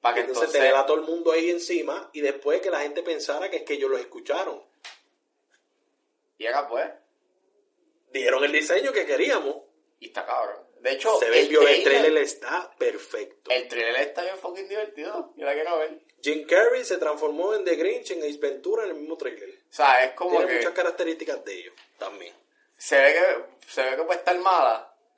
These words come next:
Speaker 1: pero es de este mala.
Speaker 2: Oye, es, es un mala como Dora la Exploradora.
Speaker 1: Esa
Speaker 2: Es un mala que es que...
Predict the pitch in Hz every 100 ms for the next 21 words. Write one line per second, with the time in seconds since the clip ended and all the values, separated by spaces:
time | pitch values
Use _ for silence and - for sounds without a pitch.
0 | _ _ 123 123 139 - 160 170 170 135
1 | 117 127 143 - 131 120 147 151 185 185
2 | 156 120 113 143 170 170 - 165 147 107
3 | 92 - _ _ - 143 143 - 123 135
4 | 165 185 220 208 165 151 170 -